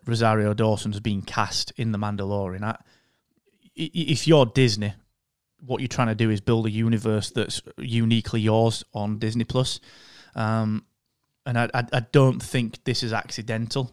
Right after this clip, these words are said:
I think, I think it's a, a part of a, you know, a, a, a Marvel-esque plan because, because of what's happened with the sequel trilogy. You know, they've got another bite at the cherry with this.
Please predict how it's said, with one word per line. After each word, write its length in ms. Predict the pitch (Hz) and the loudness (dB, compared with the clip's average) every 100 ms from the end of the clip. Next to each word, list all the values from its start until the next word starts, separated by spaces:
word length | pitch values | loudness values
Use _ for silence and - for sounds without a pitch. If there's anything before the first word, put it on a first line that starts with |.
| _ - | _ -16
I 40 | |
think, 380 | - 113 - - - | -8 -8 -8 -12 -12
I 80 | |
think 280 | 110 127 117 | -6 -4 -4
it's 160 | 110 - | -6 -6
a, 220 | 101 98 | -6 -6
a 120 | - 104 | -8 -6
part 300 | 123 117 107 | -2 0 0
of 60 | 101 | -4
a, 140 | 95 - _ - - - _ _ - | -6 -10 _ -20 -20 -20 _ _ -6
you 80 | 107 | -2
know, 160 | 101 98 - | -2 -4 -4
a, 60 | |
a, 240 | 113 117 113 | -2 0 0
a 80 | 110 | 0
Marvel-esque 840 | 113 110 110 107 101 101 - - | 2 4 4 4 2 0 -2 -4
plan 400 | - 117 107 95 - _ _ _ _ _ _ _ _ | -4 0 0 -2 -8 _ _ _ _ _ _ _ _
because, 460 | 117 - 127 - - - | -2 4 4 2 -4 0
because 260 | 175 262 - | 4 6 6
of 100 | 170 | 4
what's 200 | 113 135 | 4 4
happened 300 | 123 113 107 | 2 2 2
with 260 | 101 - _ _ _ _ _ _ _ _ _ _ - | 0 -2 _ _ _ _ _ _ _ _ _ _ -2
the 80 | 127 | 2
sequel 340 | 123 107 107 | 2 2 -2
trilogy. 460 | - 104 104 110 95 _ _ _ _ _ _ - 82 | -2 0 0 0 -2 _ _ _ _ _ _ -18 -14
You 460 | - 127 117 160 151 | -12 -12 -8 0 4
know, 80 | 131 | 6
they've 140 | 131 | 6
got 120 | 160 | 8
another 200 | 147 135 | 8 8
bite 240 | 110 123 113 | 8 6 6
at 80 | 110 | 2
the 60 | |
cherry 280 | - 131 131 | 0 2 4
with 200 | 131 127 | 4 4
this. 320 | 156 175 - | 4 4 2